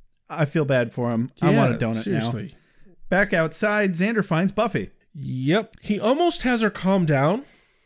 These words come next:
Speaker 1: Almost. Well, he's scolding her for being a freshman girl that can't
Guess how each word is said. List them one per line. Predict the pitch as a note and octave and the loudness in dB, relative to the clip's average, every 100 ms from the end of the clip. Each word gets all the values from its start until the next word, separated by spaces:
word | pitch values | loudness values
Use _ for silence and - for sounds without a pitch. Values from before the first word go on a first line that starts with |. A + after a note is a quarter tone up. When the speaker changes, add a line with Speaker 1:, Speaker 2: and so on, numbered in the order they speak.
| _ | _
Speaker 1:
Almost. | C3+ B2+ A2+ A2 - | -6 -4 -4 -6 -10
Well, | A#3 A#3+ | -4 -2
he's | G3 B3 | 0 -2
scolding | - - D#4+ E4+ F4+ C4 | -2 2 2 2 0 2
her | F3 E3 | 2 2
for | E3 F#3 | 0 -2
being | F3 F#3 | 0 0
a | D#3 | 0
freshman | - G3+ - F#3+ | -2 -2 0 0
girl | E3 E3+ | 2 2
that | D3+ C#3 - | 2 -2 -4
can't | - F#3 F3 | -2 0 -2